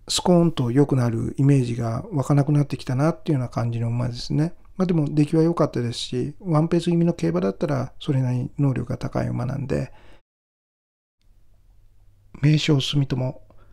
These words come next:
まあ、名将住友はここ一年ぐらいちょっと衰えがあるんですけれども、まあ、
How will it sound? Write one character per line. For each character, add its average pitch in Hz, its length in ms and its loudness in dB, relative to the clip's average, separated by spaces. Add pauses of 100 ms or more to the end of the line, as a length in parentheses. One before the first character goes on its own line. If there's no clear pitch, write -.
(320)
ま 160 60 -2
あ、 - 20 2
名 143 160 4
将 165 200 0
住 160 260 -2
友 160 580 -2
は 151 120 0
こ 147 160 -10
こ 160 100 2
一 160 180 0
年 180 120 2
ぐ 180 40 2
ら 175 140 2
い 143 80 -2
ち - 80 -10
ょ 170 40 0
っ - 40 -2
と 135 340 -2 (800)
衰 180 360 2
え 160 40 0
が 131 140 0
あ 139 40 0
る 135 120 0
ん 127 60 -2
で 120 120 -4
す - 80 -8
け 135 100 -6
れ 131 60 -4
ど 139 100 -4
も、 160 180 0
ま 160 180 0
あ、 80 80 -4